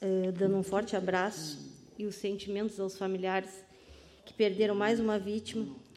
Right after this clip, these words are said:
pelo covid dezenove, né? Também minha solidariedade aos comer-, ao comércio não essencial, que sofre mais uma vez, né, com o fechamento,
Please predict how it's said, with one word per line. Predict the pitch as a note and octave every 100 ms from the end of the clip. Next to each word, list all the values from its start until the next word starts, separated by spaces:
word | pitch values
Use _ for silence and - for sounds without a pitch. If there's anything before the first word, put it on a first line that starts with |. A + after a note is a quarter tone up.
| -
pelo | G3
covid | G3 G3 G3 F#3+
dezenove, | F#3+ F#3+ G3+ E3 C3 B2+
né? | C#3 C3 D#3 A#2+ B2 B2+ - - _ - - - - - -
Também | A3 G3+ G3+ A#3+
minha | B3 A3
solidariedade | A3+ G3+ F#3+ G3 F#3+ G3+ G3+ G3+
aos | F#3+ -
comer-, | G3 G3 F#3+
ao | F#3+ F#3
comércio | F#3+ F#3 F#3+ G3
não | G#3
essencial, | F#3+ G3 F#3+ F#3 F#3 G3+ -
que | -
sofre | - A3 -
mais | G3+ A3+
uma | G#3 G3
vez, | F3 F#3 A3 F#3+
né, | F3 F3 - - - - - _
com | -
o |
fechamento, | - F#3 F#3+ F#3 F#3+ A3+ A#3+ -